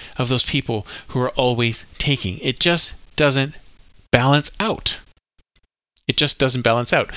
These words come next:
So all these people who feel that they can just get by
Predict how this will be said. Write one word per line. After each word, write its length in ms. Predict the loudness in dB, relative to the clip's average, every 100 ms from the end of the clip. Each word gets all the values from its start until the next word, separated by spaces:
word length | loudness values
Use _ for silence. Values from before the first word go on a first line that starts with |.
| -8 -6 -2
So 220 | 2 4
all 380 | 4 2 2 2
these 180 | 2
people 560 | 0 -2 -2 -4 -6 -10 -20 -20 -18 -4
who 160 | -2
feel 480 | -2 -2 0 4 4
that 100 | 2
they 100 | -2
can 100 | 0
just 200 | 0 0
get 240 | 0 0 2
by 520 | 2 2 0 -2